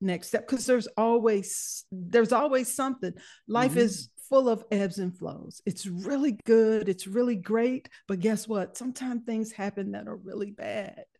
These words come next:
Speaker 2: Yeah.
Speaker 1: You know, but, but how do you, how do you experience that bad experience? Grieve the way you wanna grieve, but have the ability to get,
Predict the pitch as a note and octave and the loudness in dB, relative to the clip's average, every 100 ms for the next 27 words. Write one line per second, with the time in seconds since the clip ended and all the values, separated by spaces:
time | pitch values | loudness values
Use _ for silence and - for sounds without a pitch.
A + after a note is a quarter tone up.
0 | D3 C#3+ B2+ A#3 A3+ G#3 G#3 G#3 - - | -8 -2 0 2 2 2 -2 -6 -12 -8
1 | A#3+ B3 - A#3+ - A#3 A#3+ A#3+ G#3+ G#3 | -6 -6 0 0 2 0 2 2 2 0
2 | G3 F#3+ G3 - _ _ _ - C4 B3+ | 0 -2 -6 -12 _ _ _ -2 0 2
3 | A#3 A3+ A3+ - - - - C4 C4 C4 | 0 -2 -4 -8 -6 -6 -4 -2 0 2
4 | B3+ B3 A#3 A3 F3+ G3+ G3+ G#3 G#3+ - | 0 0 0 0 0 0 0 -2 -6 -10
5 | - _ G3 F3 E3+ E3+ - - - _ | -18 _ -6 -4 -6 -10 -12 -18 -20 _
6 | _ _ _ _ - G3+ C4 C#4 C4+ B3 | _ _ _ _ -4 0 2 2 0 2
7 | A#3+ A#3 A3+ A3 G#3 F3+ G#3 G#3 G3 F3 | 2 2 0 -2 -4 -4 -2 -2 -2 -6
8 | - G3 _ _ _ _ E3+ G3+ F#3 F3 | -10 -14 _ _ _ _ -8 -4 -4 -4
9 | - _ _ - A3+ F#3 G#3 F#3+ - - | -10 _ _ -4 -4 0 0 -2 -4 -2
10 | E4 D4+ G3 - - _ _ _ _ _ | 2 4 2 0 -12 _ _ _ _ _
11 | - F3 - A#3 A3+ | -12 -12 -10 -4 -4